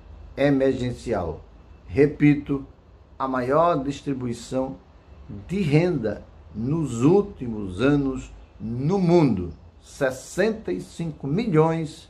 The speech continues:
de brasileiros beneficiados. É isso aí, minha gente. Um grande abraço, bom dia e até aqui amanhã, e até amanhã neste espaço aqui. Se você ainda não nos segue aqui pelo blog do Magno no YouTube, vai lá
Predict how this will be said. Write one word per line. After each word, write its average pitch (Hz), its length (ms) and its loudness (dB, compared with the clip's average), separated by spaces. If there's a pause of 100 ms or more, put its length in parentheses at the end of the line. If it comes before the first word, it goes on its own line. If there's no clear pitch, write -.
de 135 160 0
brasileiros 113 840 -4 (400)
beneficiados. 117 1160 -4 (440)
É 131 140 4
isso 151 180 0
aí, 160 140 2
minha 170 180 0
gente. 180 480 0 (540)
Um 123 80 -8
grande 165 240 2
abraço, 175 560 4
bom 139 320 -2
dia 175 500 0 (360)
e 143 80 2
até 147 260 2
aqui 147 180 0
amanhã, 135 340 0 (140)
e 139 120 4
até 147 220 2
amanhã 160 420 4
neste 151 360 -2
espaço 147 480 -4
aqui. 135 220 -10
Se - 140 -14
você 110 220 -2
ainda 131 160 0
não 139 280 2
nos 147 240 2
segue 147 600 -2 (680)
aqui 147 360 0
pelo 131 340 2
blog 131 420 4
do 120 120 -6
Magno 135 460 0
no 123 100 -6
YouTube, 131 460 -4
vai 123 180 0
lá 151 360 2